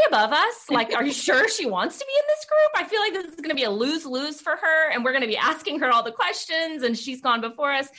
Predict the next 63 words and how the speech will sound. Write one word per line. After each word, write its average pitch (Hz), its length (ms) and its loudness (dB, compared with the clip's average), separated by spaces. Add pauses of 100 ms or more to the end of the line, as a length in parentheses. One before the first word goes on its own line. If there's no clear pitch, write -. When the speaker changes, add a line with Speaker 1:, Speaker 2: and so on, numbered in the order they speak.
(200)
Speaker 1:
because 262 240 -2
you 277 120 0
are 247 280 6
the 185 380 2 (300)
advanced 208 720 0
one 196 420 2
in 175 180 -4
our 165 120 0
group. 165 300 -6
You're 190 120 -2
the 185 80 -4
one 185 160 0
that's 170 200 -6
gone 180 320 2
the 170 60 -4
path 165 300 0
ahead 175 220 -2
of 165 80 -4
us. 147 380 -6
Speaker 2:
Right. 196 180 2
Speaker 1:
So 156 320 0
Speaker 2:
By 175 200 4
one 190 340 0
year. 151 420 0
And 175 300 -2
now 175 320 2 (200)
I 196 80 -2
feel 175 140 -2
Speaker 1:
<laughs> - 0 -
Speaker 2:
like 165 220 0
Speaker 1:
That's 381 200 2
Speaker 2:
that 339 160 2
Speaker 1:
huge, 427 200 -2
though. 180 400 2
Speaker 2:
the 208 80 -8
gap 185 280 -4
is 254 80 -4
Speaker 1:
One 330 120 2
Speaker 2:
closing. 311 160 -2
Speaker 1:
year 320 180 2
is, 226 460 -2 (180)
you 220 160 -6
know, 175 200 -2
Speaker 2:
It 160 200 0
is. - 220 -14
It 233 120 -2
is 240 200 -2
Speaker 1:
it 165 80 0
is. - 80 -4
Speaker 2:
huge. 175 240 -10
But 185 280 0
I, 165 480 -2
and 170 200 -6
as 156 200 -6
I 151 120 -4
have 143 180 -4
told 233 260 -8
you 165 80 -8
guys 143 300 -2
a 160 80 -8
hundred 143 300 -8
times, 143 340 -8
like, - 180 -6